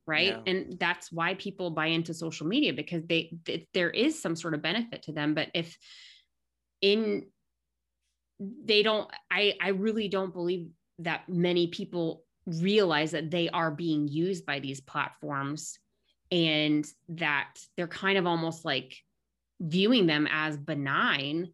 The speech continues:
Speaker 1: um, when they're actually, like, if they're not engaging them, like I said earlier, like, in, in a positive way and purposeful way, not just, like,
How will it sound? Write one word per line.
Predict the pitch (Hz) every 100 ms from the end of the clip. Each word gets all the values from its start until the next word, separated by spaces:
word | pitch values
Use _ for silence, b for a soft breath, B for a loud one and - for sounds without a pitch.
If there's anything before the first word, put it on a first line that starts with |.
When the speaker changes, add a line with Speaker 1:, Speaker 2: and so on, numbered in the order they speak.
| _ _ _ _ _ _ -
Speaker 1:
um, | 175 156 143 147 190 - _ -
when | 175 185 180
they're | 175 175
actually, | 175 - - 185 165 156 151 156 - _ _ _ _ _ _ _ _ _ 196
like, | 156 113 - -
if | 190 196
they're | 202 185
not | 180 180
engaging | 175 165 170 180 185
them, | 160 147 147 156 165
like | 165
I | 147
said | 147 151
earlier, | 160 175 156 147
like, | 156 139 -
in, | 190 180 175 170 160 - _ _ _
in | 190 180
a | 170 165
positive | - - 170 190 220 240 269 262
way | 277 269 269
and | - 160
purposeful | - - 233 240 233 - 165
way, | 156 135 - 196 _ -
not | 202 254 247
just, | 330 -
like, | 285 247 -